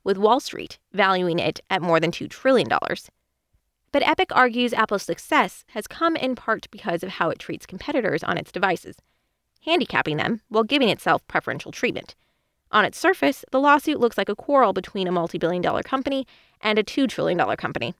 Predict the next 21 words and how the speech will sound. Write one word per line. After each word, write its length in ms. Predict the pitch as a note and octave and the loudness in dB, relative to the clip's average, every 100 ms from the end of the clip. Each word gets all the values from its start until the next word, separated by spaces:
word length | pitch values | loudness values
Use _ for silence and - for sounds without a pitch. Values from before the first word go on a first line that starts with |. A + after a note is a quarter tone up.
| _ - | _ 0
about 220 | G3 F3+ | 2 2
who 160 | G#3 | 0
gets 220 | F3+ D#3 - | 2 0 0
how 160 | E3+ | 0
much 180 | E3+ - | 0 0
money 320 | C4 C4+ B3+ | 0 0 -2
when 220 | - G#3 | -2 -2
we 100 | G3 | 2
all 160 | F#3 C#3+ | 2 2
buy 160 | D3 - | 2 -2
stuff 240 | - - | -4 -6
and 80 | - | -4
apps. 320 | - - - _ _ _ _ _ - | -4 -6 -18 _ _ _ _ _ -2
But 100 | B3+ | 2
the 120 | C#4+ | 4
outcome 280 | F#4+ - G4+ | 2 2 0
of 100 | D#4+ | 2
this 120 | C#4+ | -4
case 320 | - C4+ - | -4 -4 -4
could 300 | - - E4 | -12 -6 -6
change 260 | - D#4+ | -4 -4